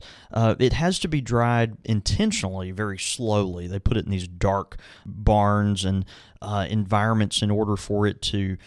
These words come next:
uh, dry out very, very slowly. They even check the moisture over a period of years and, and, and sometimes reintroduce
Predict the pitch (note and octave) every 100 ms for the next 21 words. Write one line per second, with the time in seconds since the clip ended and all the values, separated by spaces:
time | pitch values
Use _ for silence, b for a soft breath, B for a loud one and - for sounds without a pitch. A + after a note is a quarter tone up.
0 | b b - F#2+ F2+ G#2+ G2+ G2+ G2+ F#2+
1 | G2+ G2+ G#2 G2+ F#2+ F#2+ F#2+ - G2 G2
2 | G2 G#2+ G#2 G2+ B2+ - G2 G2 A#2 B2
3 | - C3 A#2+ G2+ G2 F#2+ A2 G#2 F#2+ F2+
4 | A2 B2 B2 G#2+ G2 F#2+ - G#2+ G2 F2+
5 | G#2 - F3+ - A#2 G2+ A2+ C3 B2+ B2
6 | - G#2+ F2 G#2 B2+ C#3